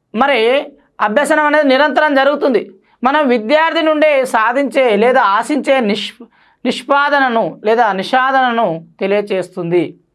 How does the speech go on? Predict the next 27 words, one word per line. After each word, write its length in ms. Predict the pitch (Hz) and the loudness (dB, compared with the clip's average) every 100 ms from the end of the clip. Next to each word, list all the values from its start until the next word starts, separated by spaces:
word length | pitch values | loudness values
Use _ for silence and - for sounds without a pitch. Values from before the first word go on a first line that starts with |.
| _ | _
రెండవది 840 | 226 285 330 339 349 302 254 277 277 _ _ _ - | -2 0 2 2 2 2 2 0 -4 _ _ _ -2
నియమాన్ని 580 | 247 311 330 330 339 | 0 2 2 2 0
సరిగ్గా 380 | 330 302 311 277 | 0 0 0 0
అర్థం 420 | 311 254 226 311 | 2 0 0 -2
చేసుకోవడానికి 1300 | 320 302 294 - 277 269 254 262 311 320 247 233 240 - _ - | 0 0 0 0 0 2 2 2 0 0 2 0 -2 -12 _ -2
పూర్వ 360 | 262 311 320 | 0 2 2
జ్ఞానాల 720 | 311 247 262 262 285 311 339 339 | 0 0 0 0 0 2 0 0
మీద 220 | 311 294 | 0 2
ఆధారపడతాడు. 1200 | 285 254 226 240 247 247 233 208 208 180 175 160 _ - | 0 0 0 0 0 0 0 -2 0 -2 -2 -8 _ -2
ఈ 160 | 247 | 0
నియమం 500 | 262 247 294 302 302 | 2 2 2 2 2
కానీ 220 | 285 269 302 | 2 2 2
ఏదైనా 320 | 277 269 254 | 2 2 2
చేసుకుంటే 400 | 269 - 285 302 | 0 0 0 0
పూర్వం 380 | 294 254 269 269 | 0 0 2 2
అంతకుముందు 520 | 247 254 247 277 320 | 0 0 0 0 2
దానికి 320 | 262 254 247 | 0 0 -2
సంబంధించిన 460 | 247 247 311 302 285 | -2 0 0 0 0
ఏదైనా 280 | 269 254 | 2 0
జ్ఞానం 480 | 240 196 208 254 277 | -2 -2 0 0 0
ఉంటే 420 | 254 226 240 175 - - 170 | 0 0 0 -2 -6 -16 -4
దాని 320 | 190 202 285 | -2 0 0
మీద 200 | 330 330 | 2 2
ఆధారపడి 800 | 285 202 220 277 302 330 302 311 | 2 0 0 0 0 0 0 0
నేర్చుకుంటాడు 1000 | 277 262 254 254 262 226 214 220 175 175 - _ _ - | 2 0 -2 -4 -4 0 -2 0 -4 -6 -18 _ _ -6
అని 140 | 220 | -6
చెప్పాడు. 440 | 202 175 160 147 | -4 -6 -6 -6